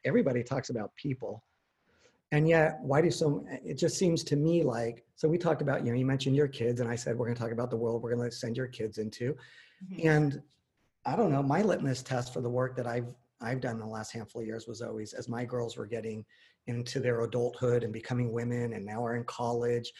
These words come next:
Speaker 2: Mm-hmm.
Speaker 1: it's what's, you know, my litmus test was like, "What's the world that, you know, I'm gonna send my, my kids into? Like, what does that look like?" And, and yet everybody talks about heart and soul and people. Nobody doesn't.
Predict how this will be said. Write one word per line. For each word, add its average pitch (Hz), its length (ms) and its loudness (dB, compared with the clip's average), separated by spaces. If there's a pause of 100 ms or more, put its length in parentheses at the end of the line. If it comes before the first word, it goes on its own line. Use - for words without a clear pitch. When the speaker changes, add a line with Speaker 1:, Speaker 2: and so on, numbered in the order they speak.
(160)
Speaker 2:
Mm-hmm. 165 120 -12
Speaker 1:
it's - 140 -6
what's, 143 300 0
you 135 60 -4
know, 120 40 -2
my 120 140 0
litmus 139 320 0
test 127 220 -2
was - 120 -8
like, 110 140 -8
"What's 139 220 -4
the 185 100 0
world 127 400 -2
that, 113 180 -8 (380)
you 117 120 -12
know, 110 80 -8
I'm 110 80 -8
gonna 117 120 -6
send 117 240 -6
my, 110 260 -10 (400)
my 127 240 -2
kids 127 460 -4
into? 127 580 -4 (640)
Like, 117 120 -6
what 156 100 4
does 196 100 2
that 190 180 2
look 139 220 -2
like?" 101 260 -6
And, 110 220 -8 (640)
and 127 200 0
yet 131 260 -2
everybody 175 340 2
talks - 320 -2
about 127 160 -2
heart 123 240 -6
and 131 100 -2
soul - 340 -4
and 135 160 -2
people. 117 440 -6
Nobody 196 360 6
doesn't. 131 460 0